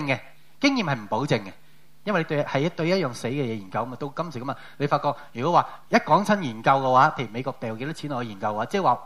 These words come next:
換句話講係咩啊？唔保證佢哋會研究到出嚟，亦唔保證佢會幾時研究到添，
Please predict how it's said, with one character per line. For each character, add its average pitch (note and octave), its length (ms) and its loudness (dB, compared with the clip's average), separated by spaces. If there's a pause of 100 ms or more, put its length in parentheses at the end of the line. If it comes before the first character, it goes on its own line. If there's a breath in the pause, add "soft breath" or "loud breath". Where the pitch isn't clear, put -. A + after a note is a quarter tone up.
(120)
換 B2+ 100 -8
句 C#3+ 80 -2
話 A#2+ 100 4
講 B2+ 180 -2
係 - 20 -6
咩 A2 120 -6
啊？ - 60 -10 (360 soft breath)
唔 B2 120 -10
保 C3 220 0
證 D3+ 180 -2
佢 B2+ 80 -8
哋 A#2 80 -6
會 G#2 80 -12
研 F2+ 80 -16
究 G2 140 -4
到 G2+ 100 -12
出 A#2+ 100 -12
嚟， F#2+ 80 -10 (200 loud breath)
亦 E3 80 0
唔 C3+ 140 -4
保 D3+ 100 0
證 F#3+ 160 -2
佢 D3 100 -4
會 C#3 80 -4
幾 C#3+ 280 -2
時 C#3 260 -6
研 G2+ 120 -12
究 B2 200 0
到 A#2 120 -4
添， C3+ 140 -2